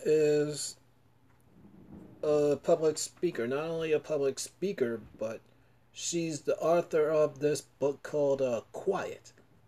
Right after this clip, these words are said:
Which talks about being introverted. I believe she has another book too, but I can't remember it off the top of my head.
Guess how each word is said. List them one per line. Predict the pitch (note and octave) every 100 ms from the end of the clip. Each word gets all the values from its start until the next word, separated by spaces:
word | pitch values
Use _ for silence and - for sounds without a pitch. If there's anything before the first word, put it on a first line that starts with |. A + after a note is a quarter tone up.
| _ - - _ _ _ _ _ _ _ -
Which | C3 C3+ -
talks | - D#3+ D#3 -
about | C#3 B2+ C3+ C#3 B2+ - -
being | F3 D#3 D3+ C#3+ C#3 C3
introverted. | D#3 C3+ D3 A#2+ C#3 B2+ F#2+ - _ _ _ _ _ -
I |
believe | - G3+ C4 A3+
she | E3+
has | E3+ D#3
another | A2 G#2 C#3 -
book | - - _
too, | - - A2+ F2+
but | - - _ _ _ _ _ _ _ _ _ _ _ _ -
I | A2
can't | - C3
remember | F#2+ F#2+ G#2 F#2
it | F#2+ G2
off | G2 _
the |
top | - G#2
of | F#2+
my |
head. | F#2+ G2